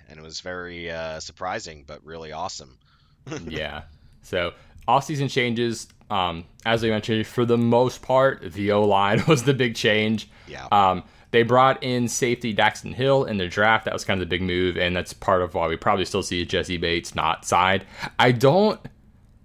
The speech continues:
Speaker 2: think they're gonna sign him long-term, so I don't know if he plays on the tag, if he holds out, if they trade him or what. Um, I, if you press me, I think he'll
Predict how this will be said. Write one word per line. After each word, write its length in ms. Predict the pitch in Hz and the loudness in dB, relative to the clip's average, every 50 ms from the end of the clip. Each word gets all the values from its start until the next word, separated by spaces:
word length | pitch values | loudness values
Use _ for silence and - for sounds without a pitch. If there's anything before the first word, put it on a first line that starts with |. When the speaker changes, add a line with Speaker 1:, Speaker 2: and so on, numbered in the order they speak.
| - - - | -20 -20 -20
Speaker 2:
think 540 | - - - 120 110 113 120 117 - 131 - | -20 -6 0 2 2 2 2 0 -2 -2 0
they're 220 | 127 120 120 123 | 2 2 2 2
gonna 460 | 120 131 127 127 127 127 123 123 123 | 2 2 0 2 2 2 2 0 0
sign 480 | 123 - - - 127 117 123 123 127 127 | -2 -4 -2 2 2 2 2 2 0 0
him 200 | 131 135 127 123 | -2 -2 -2 0
long-term, 680 | 123 123 123 127 131 - 131 131 131 131 127 127 123 | 0 0 0 0 0 0 0 2 2 2 2 0 -2
so 120 | - - 113 | -2 0 0
I 60 | 98 | 2
don't 120 | 101 107 | 2 2
know 100 | 110 107 | 2 0
if 80 | 104 - | 0 0
he 80 | 107 98 | -2 -4
plays 320 | - - 101 95 95 92 | -2 0 0 2 2 0
on 100 | 95 90 | -2 -4
the 60 | 82 | -6
tag, 580 | - - - 107 107 110 107 107 107 104 104 - - - - - - - | -4 0 2 4 4 4 4 4 4 2 0 -4 -10 -20 -20 -16 -12 -10
if 100 | 107 - | -6 -4
he 100 | 95 82 | -2 0
holds 280 | - 92 82 80 73 | 0 2 0 0 2
out, 460 | 90 95 101 104 104 104 101 - - - | 4 4 6 6 4 4 2 0 -4 -6
if 340 | - 85 85 82 - - - - - - | -4 -4 -2 -4 -4 -8 -18 -20 -12 -6
they 140 | - 87 85 | -4 -4 -4
trade 320 | 76 - - 117 110 104 101 | -2 0 2 2 2 4 2
him 160 | 107 101 90 | 2 0 0
or 140 | 87 85 82 | 0 -4 -4
what. 400 | 80 87 92 98 98 95 - - - - - - - - - | -2 0 2 2 0 0 -4 -10 -20 -20 -20 -20 -14 -6 -2
Um, 460 | 85 82 85 87 82 82 80 76 69 - - _ _ - - - - - - - - - - - - - | 2 2 2 2 2 0 -2 -6 -8 -10 -14 _ _ -20 -20 -20 -20 -20 -20 -20 -20 -20 -20 -14 -8 -6
I, 840 | 107 117 113 110 110 113 110 107 107 107 104 104 110 110 110 104 - - _ _ _ - - - - - | -2 0 2 2 2 4 4 4 4 2 2 2 0 -2 -4 -8 -12 -16 _ _ _ -20 -20 -10 -6 -4
if 180 | 113 110 - | -4 -4 -2
you 120 | - 101 87 | -4 -6 -6
press 500 | - - - 131 123 117 117 - - - | -4 -4 0 0 2 2 2 0 -2 -4
me, 280 | 147 147 151 151 151 | -2 -2 0 0 0
I 120 | 127 117 131 | 0 0 0
think 340 | 135 - 139 135 139 135 - | -2 -2 -2 -4 -4 -4 -4
he'll 380 | - 143 135 139 135 131 131 | -2 -2 0 0 0 -2 -4